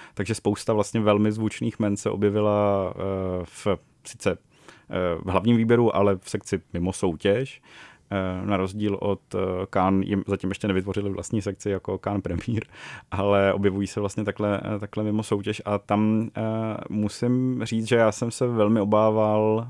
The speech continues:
eh, nejnovějšího a vlastně možná,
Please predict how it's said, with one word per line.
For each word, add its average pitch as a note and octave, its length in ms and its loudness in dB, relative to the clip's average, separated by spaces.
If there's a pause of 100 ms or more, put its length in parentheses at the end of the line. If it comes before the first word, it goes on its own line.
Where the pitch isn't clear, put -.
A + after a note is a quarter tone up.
eh, G2+ 320 -2
nejnovějšího G#2+ 760 2 (360)
a G2 180 0 (100)
vlastně G#2+ 280 0
možná, G#2 400 2